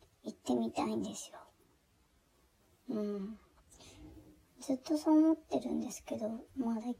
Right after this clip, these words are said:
回も行ったことないですね。一人じゃね、行けないですからね。うん。次行きましょう。おすすめの温泉教えてください。ありがとうございます。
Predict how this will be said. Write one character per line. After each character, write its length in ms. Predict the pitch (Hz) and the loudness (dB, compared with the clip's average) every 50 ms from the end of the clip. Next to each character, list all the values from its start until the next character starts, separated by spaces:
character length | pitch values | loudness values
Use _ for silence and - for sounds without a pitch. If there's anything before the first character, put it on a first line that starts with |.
| - | -6
回 140 | - - 226 | -4 -2 0
も 80 | 226 226 | 0 0
行 40 | |
っ 40 | 226 - | -2 -2
た 100 | - - | -2 -2
こ 140 | - - 247 | -2 -2 -4
と 120 | - - | -4 -4
な 120 | 226 214 214 | -6 -4 -4
い 80 | 220 | -4
で 100 | 220 220 | -4 -6
す 120 | - - - 269 | -8 -6 -2 0
ね。 360 | 254 240 240 247 247 240 247 247 - _ _ _ - - _ _ _ - - _ - - - - _ _ - - _ _ _ _ _ _ _ _ _ _ - | 0 2 2 2 2 0 -2 -4 -8 _ _ _ -20 -20 _ _ _ -20 -20 _ -20 -20 -20 -20 _ _ -20 -20 _ _ _ _ _ _ _ _ _ _ -18
一 260 | - - - - 320 | -18 -14 -4 0 0
人 140 | 285 269 - | 0 0 -2
じ 120 | - - | -4 -6
ゃ 60 | - | -6
ね、 220 | - - - - - | -6 -6 -6 -6 -8
行 160 | - - 302 | -8 -10 -8
け 120 | - - 330 | -4 -2 -2
な 60 | - | -2
い 40 | - | -2
で 100 | - 302 | -6 -8
す 140 | - - | -10 -10
か 140 | - - - | -10 -8 -8
ら 100 | 254 - | -6 -6
ね。 280 | - 196 196 220 202 214 - - _ - 247 | -4 -2 -2 -2 -4 -6 -10 -16 _ -12 -8
う 40 | 233 | -4
ん。 340 | 214 220 220 214 214 220 196 - - _ - - - - - _ _ _ _ _ _ _ _ _ _ _ _ - - - - - _ _ - - - - - - - - _ - - - _ _ _ - - - - - - - - _ _ _ _ _ _ - | -4 -4 -4 -4 -6 -8 -12 -16 -20 _ -20 -20 -20 -20 -20 _ _ _ _ _ _ _ _ _ _ _ _ -20 -20 -20 -20 -20 _ _ -20 -20 -20 -20 -20 -20 -20 -20 _ -20 -20 -20 _ _ _ -20 -20 -20 -20 -20 -20 -20 -20 _ _ _ _ _ _ -14
次 240 | - - 311 - - - - - - | -10 -6 -4 -4 -4 -6 -8 -12 -20
行 60 | - - | -20 -8
き 140 | - - | -4 -4
ま 160 | 196 190 196 208 | -2 -2 -4 -6
し 120 | - - | -4 -2
ょ 220 | 254 226 208 202 - _ _ _ _ _ _ - - - _ _ _ _ _ _ _ _ _ _ - | -2 -2 -2 -2 -6 _ _ _ _ _ _ -20 -20 -20 _ _ _ _ _ _ _ _ _ _ -4
う。 20 | 269 | -4
お 40 | |
す 220 | 240 - - - - | -2 -2 -4 -2 2
す 60 | 311 | 6
め 160 | 294 294 294 | 6 8 8
の 220 | 294 302 320 320 - - - | 8 8 6 4 2 0 0
温 160 | 247 240 233 | 0 2 0
泉 300 | 233 - - 262 247 269 | 0 0 0 0 0 0
教 40 | - 233 - - 247 240 233 | -2 -4 -4 -4 -2 -4 -4
え 40 | |
て 140 | - - - | -4 -6 -8
く 120 | - - 254 | -8 -8 -6
だ 180 | - 220 220 | -6 -6 -6
さ 200 | - - 285 269 | -4 0 0 2
い。 80 | 269 - - - _ _ _ - - _ _ _ - - - _ _ _ _ _ _ - - | 2 0 -4 -10 _ _ _ -20 -20 _ _ _ -20 -20 -20 _ _ _ _ _ _ -12 -6
あ 40 | 269 | -2
り 120 | 226 214 | -2 0
が 100 | 208 202 | 0 -2
と 140 | 190 - 240 | -4 -6 -8
う 80 | 240 226 | -8 -8
ご 80 | 214 | -8
ざ 160 | 208 - 214 | -8 -8 -8
い 80 | 208 214 | -6 -4
ま 240 | 226 247 254 269 285 | -2 0 0 0 0
す。 180 | - - - | -2 -6 -14